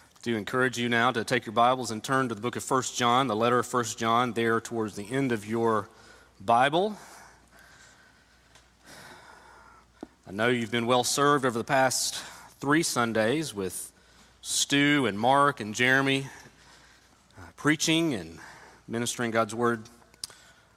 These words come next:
uh, to you and with you, and it's a blessing to have these brothers here and encouraged by them. Uh, thankful for them. Do want to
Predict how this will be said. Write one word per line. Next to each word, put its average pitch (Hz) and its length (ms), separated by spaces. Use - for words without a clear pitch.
uh, 90 60
to 143 160
you 131 320
and 104 100
with 127 240
you, 127 300
and 87 160
it's 92 120
a 104 40
blessing 117 380
to 104 80
have 110 160
these 101 140
brothers 104 580
here 127 460
and 82 180
encouraged 104 540
by 101 220
them. 104 240
Uh, 85 40
thankful 110 340
for 101 240
them. 78 160
Do 143 120
want 160 200
to 139 360